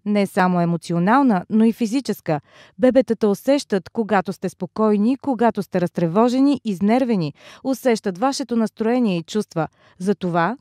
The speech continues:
когато общувате с него, постарайте се да бъдете спокойни и уравновесени, за да не го натоварвате излишно. Ако се опитвате да го успокоите или да си играете с него, го,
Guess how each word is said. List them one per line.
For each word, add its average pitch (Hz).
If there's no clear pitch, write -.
когато 277
общувате 294
с -
него, 175
постарайте 277
се 269
да 247
бъдете 240
спокойни 214
и 214
уравновесени, 190
за 240
да 277
не 247
го 170
натоварвате 180
излишно. 180
Ако 269
се 285
опитвате 247
да 185
го 185
успокоите 254
или 262
да 240
си 233
играете 226
с -
него, 175
го, 185